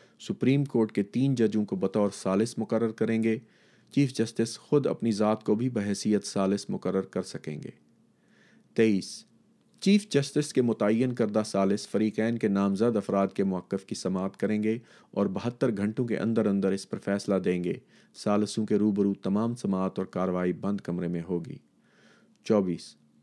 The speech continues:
सालिस कार्रवाई के दौरान शहादतें कलम बंद करने के पाबंद नहीं होंगे, नीज़ फैसला के लिए निहायत मुख्तसर वजूहात तहरीर करेंगे।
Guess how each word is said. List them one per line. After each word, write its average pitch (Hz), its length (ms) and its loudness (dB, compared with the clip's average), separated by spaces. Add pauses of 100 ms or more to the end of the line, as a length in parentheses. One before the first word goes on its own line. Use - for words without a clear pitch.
सालिस 113 460 2
कार्रवाई 110 460 4
के 123 140 2
दौरान 101 360 2
शहादतें 104 580 -4
कलम 104 320 0
बंद 98 220 -2
करने 95 280 -4
के 101 80 -4
पाबंद 95 460 -2
नहीं 92 300 -2
होंगे, 95 320 0 (440)
नीज़ 107 380 2
फैसला 107 400 0
के 98 160 0
लिए 95 260 2
निहायत 98 500 -2
मुख्तसर 95 420 -6
वजूहात 90 580 -6
तहरीर 87 380 -4
करेंगे। 80 400 -10